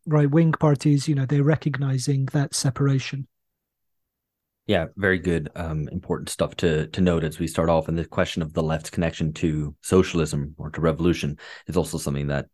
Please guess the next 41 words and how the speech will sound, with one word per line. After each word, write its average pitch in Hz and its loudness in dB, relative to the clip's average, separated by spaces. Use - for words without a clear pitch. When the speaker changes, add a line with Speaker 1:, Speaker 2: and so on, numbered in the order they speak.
Speaker 2:
we'll 73 -6
be 69 -6
returning 82 0
to. - -8
So - 0
let 120 4
me 170 6
tell 170 0
you 80 2
very 71 -6
specifically, 76 -6
um, 78 2
what 82 2
we're 87 -4
gonna 82 0
be 76 0
talking 80 0
about. 69 -4
Uh, 98 4
there 120 4
is 123 4
a, - 0
a, 104 4
a - -2
long 123 2
article 82 -2
out 80 0
in 80 0
the 80 0
New 85 4
Left 80 0
Review 101 2
in 76 0
the 73 -2
September, 78 0
October 76 0
twenty 76 -2
twenty-two 80 2
issues, 87 2
very 71 -4
recently, 78 -4